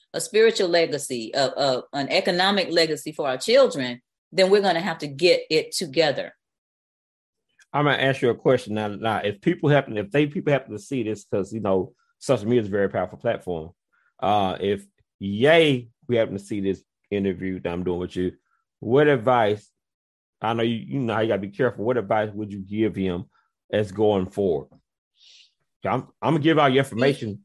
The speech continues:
Speaker 1: He, okay,
Speaker 2: in the
Speaker 1: he still
Speaker 2: description.
Speaker 1: has money. He still has
Speaker 2: Mm-hmm.
Speaker 1: money. And, and from what I've he-, heard a little bit, 'cause I don't really know any, much about him. I didn't even know he was a,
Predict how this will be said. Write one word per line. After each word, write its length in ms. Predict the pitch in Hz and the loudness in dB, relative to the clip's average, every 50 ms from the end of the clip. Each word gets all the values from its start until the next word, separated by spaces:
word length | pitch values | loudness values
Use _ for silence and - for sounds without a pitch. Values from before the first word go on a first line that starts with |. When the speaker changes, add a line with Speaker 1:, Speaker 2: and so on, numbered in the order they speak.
| _ - | _ -4
Speaker 1:
He, 60 | 208 | -4
okay, 220 | 214 - - 190 | -2 0 2 2
Speaker 2:
in 60 | 190 220 | 4 4
the 60 | - | 4
Speaker 1:
he 100 | 285 370 | 2 0
still 280 | - - 254 262 269 269 | 0 4 4 6 6 6
Speaker 2:
description. 80 | 330 | 4
Speaker 1:
has 180 | 254 240 240 247 | 4 2 4 2
money. 480 | 247 226 202 185 156 139 135 147 185 185 | 2 2 2 2 2 0 -2 -6 -8 -10
He 100 | 202 202 | -10 -12
still 240 | 226 - - 196 208 | -8 -2 0 0 2
has 180 | 202 208 220 226 | 4 2 2 2
Speaker 2:
Mm-hmm. 60 | 220 | 0
Speaker 1:
money. 400 | 175 156 143 135 131 139 151 - _ - | -2 0 0 -2 -2 -4 -6 -8 _ 0
And, 360 | 165 165 156 156 156 156 - - _ _ _ _ - - - 143 139 _ _ - | 0 2 2 0 -2 -4 -8 -12 _ _ _ _ -20 -18 -16 -18 -18 _ _ -8
and 400 | - 170 160 156 156 156 156 147 - | -4 -2 0 0 0 -4 -6 -8 -6
from 140 | - 160 156 | -4 0 2
what 160 | 160 170 170 | 4 4 4
I've 220 | 170 165 170 170 175 | 4 2 0 -2 -4
he-, 240 | 180 202 196 190 - | -2 -2 -2 -2 -2
heard 320 | - 226 196 196 190 170 | -2 0 0 0 0 0
a 40 | 160 | -2
little 240 | 156 165 190 196 180 | -2 -2 -2 -2 0
bit, 160 | 156 156 147 | -2 -4 -6
'cause 100 | - 185 | -2 -2
I 60 | 196 | -2
don't 140 | 226 262 240 | 0 0 0
really 180 | 226 214 202 185 | -2 -4 -4 -4
know 180 | 185 185 185 | -4 -4 -4
any, 280 | 185 180 180 170 160 - - | -4 -4 -6 -10 -12 -14 -12
much 280 | 165 175 190 196 196 - | -8 -4 -4 -4 -4 -2
about 280 | 156 165 156 - 170 170 | 0 0 0 0 0 -4
him. 140 | 165 151 | -4 -2
I 100 | 151 175 | -2 -2
didn't 140 | 196 190 180 | -2 -2 -4
even 160 | 156 143 147 | -4 -6 -6
know 100 | 147 139 | -6 -6
he 140 | 147 165 170 | -6 -6 -6
was 220 | 147 147 139 120 127 | -4 -4 -4 -2 -2
a, 180 | 120 110 104 | -2 -2 -4